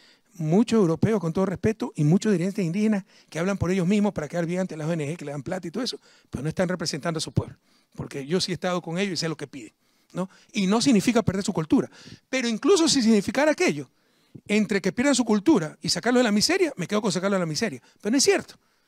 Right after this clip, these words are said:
Pueden salir de la miseria sin perder su cultura, pero un error gravísimo es confundir buen vivir con premodernidad y miseria con folclore. ¿Ok? Eh, sobre las venas abiertas de América Latina, Eduardo Galeano era un buen amigo,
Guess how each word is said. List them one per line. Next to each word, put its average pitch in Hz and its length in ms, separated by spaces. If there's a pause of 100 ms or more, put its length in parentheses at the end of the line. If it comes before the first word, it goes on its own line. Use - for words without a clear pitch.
(260)
Pueden 302 260
salir 220 200
de 262 100
la 226 40
miseria 220 280
sin 208 120
perder 170 220
su 180 80
cultura, - 340 (640)
pero 147 320 (140)
un 165 120
error 185 200
gravísimo 233 580
es - 80
confundir 160 460
buen 190 220
vivir 233 340 (200)
con 143 200
premodernidad 170 840 (440)
y 165 100
miseria 143 340
con 117 140
folclore. - 380 (500)
¿Ok? - 160 (840)
Eh, 160 640 (540)
sobre 214 720
las 175 120
venas 202 200
abiertas 202 220
de 202 40
América 196 300
Latina, 214 420 (240)
Eduardo 214 220
Galeano 220 260
era 208 80
un 190 80
buen 190 120
amigo, 170 300